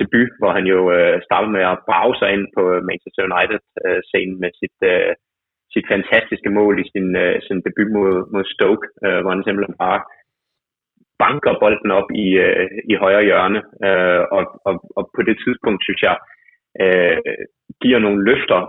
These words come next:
om en, øh, en ret, øh, stor Manchester United-karriere. Jeg synes, han havde mange af, af de kvaliteter, øh, som, øh, som, som man godt kan bygge en, øh, en rigtig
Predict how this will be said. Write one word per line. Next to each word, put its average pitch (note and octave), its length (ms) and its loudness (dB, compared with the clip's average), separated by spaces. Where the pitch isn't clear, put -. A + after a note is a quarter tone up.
om F#2+ 60 2
en, F#2+ 80 0
øh, D#2 240 0
en G2+ 60 -4
ret, - 160 -4
øh, F#2 320 2
stor - 200 0
Manchester G2 400 -4
United-karriere. F2+ 720 0
Jeg - 100 -4
synes, - 220 -4
han G2 140 -8
havde G#2+ 200 4
mange A2 220 0
af, G2+ 80 4
af - 120 -4
de A#2+ 60 -2
kvaliteter, G2+ 600 0
øh, F#2 240 4
som, F#2+ 100 -2
øh, E2 160 0
som, G2+ 100 -2
som G2 180 -4
man F2+ 80 -2
godt G2+ 160 0
kan G2+ 180 -10
bygge G#2+ 260 -2
en, F2+ 80 -4
øh, F2 220 0
en F#2 160 -6
rigtig - 180 -4